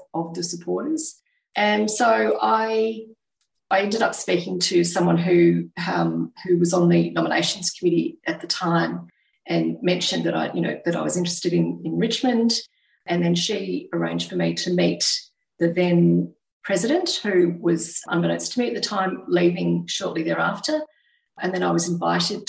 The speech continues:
to, to go through the nominations process. And so I decided to throw my hat in the ring. I certainly didn't expect to succeed in that process. I thought it might happen some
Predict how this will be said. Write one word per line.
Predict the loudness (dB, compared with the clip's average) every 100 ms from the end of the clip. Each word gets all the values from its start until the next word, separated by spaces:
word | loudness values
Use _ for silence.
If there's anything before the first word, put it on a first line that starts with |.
| -2
to, | 2 2 2
to | -6
go | -4 -4 -4
through | -6 -4
the |
nominations | 0 0 0 -2 -2 -4 -4 -8
process. | -4 -2 0 0 -2 -2 -6 -6
And | -2 2 2 2 -2 -10 _ _ _ -10
so | -2
I | 0
decided | 0 0 0 0
to | -2
throw | -2 2
my | 2
hat | 2 2
in |
the | 2
ring. | 4 4 4 0 _ _ _ _
I | 0 2
certainly | 0 0 0 0
didn't | 0 -2
expect | -4 -4 -2 -4 -2 -2 -2 -2 -6 -6
to | 2 4 4 2 -2
succeed | -6 -6 -2 -2 0
in | -2
that | -2 -4
process. | -4 -2 0 0 -2 -4
I | -6 -4
thought | -4 -2
it | -2
might | 0 0
happen | -2 -2 -2 -2
some | 0 0 -2